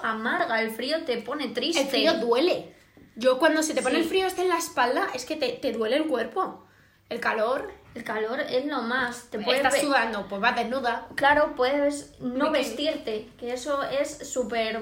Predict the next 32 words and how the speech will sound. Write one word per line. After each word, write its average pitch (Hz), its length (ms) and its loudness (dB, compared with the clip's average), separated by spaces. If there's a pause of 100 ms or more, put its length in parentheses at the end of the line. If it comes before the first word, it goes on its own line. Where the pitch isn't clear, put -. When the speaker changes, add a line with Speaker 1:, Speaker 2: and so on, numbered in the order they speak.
Speaker 1:
mm, 214 480 -4
guay. 233 480 -2
Y 240 360 -6
Speaker 2:
Y 277 100 2
además 240 300 2
te 302 120 4
Speaker 1:
lo 285 220 8
que 285 120 4
Speaker 2:
templas. 269 140 4
Speaker 1:
se 262 60 4
van 262 180 6
a 294 140 2
comer 240 440 -2
los 285 240 2
gusanos, 262 540 -2
que 233 140 -4
lo 214 100 0
disfrutan 269 600 -2
los 233 220 -4
humanos. 233 640 -2 (140)
Speaker 2:
Eso. 269 260 -4 (840)
Y 277 100 -6
te 254 80 4
temblas, 240 380 0
yo 208 80 -4
creo 240 120 -2
que 294 60 -2
te 240 140 -4
temblas 202 340 -8
el 208 80 -10
frío. 269 480 -8
Eh. 190 80 -12